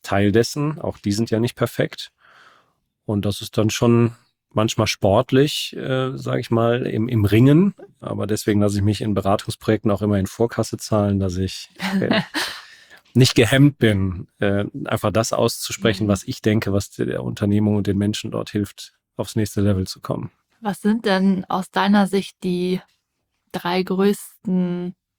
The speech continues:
Speaker 2: äh, ungewünschten und unbequemen Wahrheiten in Familienunternehmen?
Speaker 1: Ich weiß nicht, ob's die größten sind, aber es sind auf jeden Fall schmerzhafte. Das eine ist,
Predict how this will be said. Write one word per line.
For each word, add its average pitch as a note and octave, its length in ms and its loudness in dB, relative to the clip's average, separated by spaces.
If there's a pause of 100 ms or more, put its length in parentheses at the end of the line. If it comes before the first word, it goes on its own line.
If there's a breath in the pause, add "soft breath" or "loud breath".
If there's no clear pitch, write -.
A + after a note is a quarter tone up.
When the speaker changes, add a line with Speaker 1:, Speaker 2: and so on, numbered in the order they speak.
(340)
Speaker 2:
äh, F3 320 -10
ungewünschten F#3 960 0
und F3 180 -4
unbequemen F3+ 640 -4
Wahrheiten E3+ 720 -4
in E3 320 -10
Familienunternehmen? E3+ 1000 -6 (420)
Speaker 1:
Ich - 120 -2
weiß A#2+ 200 6
nicht, B2 160 2
ob's - 160 -4
die A2+ 100 -4
größten A2 640 4
sind, G2+ 560 -2 (760)
aber G2+ 160 2
es G2+ 100 -2
sind A2+ 180 0
auf - 200 -2
jeden A2 260 2
Fall G2+ 580 -2
schmerzhafte. - 880 -2
Das - 200 -6
eine A#2 340 2
ist, - 600 -4